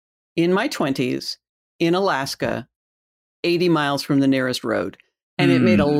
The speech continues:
Speaker 1: lot of sense at the time. It makes absolutely no <laughs> sense now. So the lesson there is don't necessarily think that you know what the future you is going to want. And I think that's where I get with all the talk about fire, the,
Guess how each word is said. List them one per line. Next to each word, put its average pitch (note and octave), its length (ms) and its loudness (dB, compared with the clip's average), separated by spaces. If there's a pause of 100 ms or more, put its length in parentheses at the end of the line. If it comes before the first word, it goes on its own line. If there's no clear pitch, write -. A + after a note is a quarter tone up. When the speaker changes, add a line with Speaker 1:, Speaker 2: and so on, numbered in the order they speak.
Speaker 1:
lot D3+ 260 0
of A3+ 60 -4
sense C#4 280 -2
at C#4 100 -2
the F4+ 80 0
time. F#3 420 -2
It D#3+ 200 0
makes D#3 340 0
absolutely F#3 640 0
no G#3+ 180 0
<laughs> - 0 -
sense - 480 -2
now. F#3 460 -2 (340)
So - 220 -2
the G3+ 120 -2
lesson A#3+ 380 0
there D#3+ 360 0
is D#3+ 360 0 (240)
don't - 260 -4
necessarily A3+ 960 0 (200)
think G#3 240 -2
that - 140 -2
you E3+ 140 2
know E3 300 2
what E3 220 -2
the D3+ 120 -4 (120)
future G#3+ 360 -2
you C3+ 400 0
is C3 220 -6
going D3 280 0
to C#3+ 120 -6
want. A#2+ 480 -6
And D#3 100 0
I D#3+ 80 -2
think G3 200 -4
that's F#3+ 320 -6
where D#3+ 180 0
I D3 80 -2
get D3 180 -4
with D#3 160 -4
all D3 160 -2
the C#3 120 -4
talk D3 320 -6
about B2+ 320 -4
fire, F3 480 -2
the, C3+ 240 -4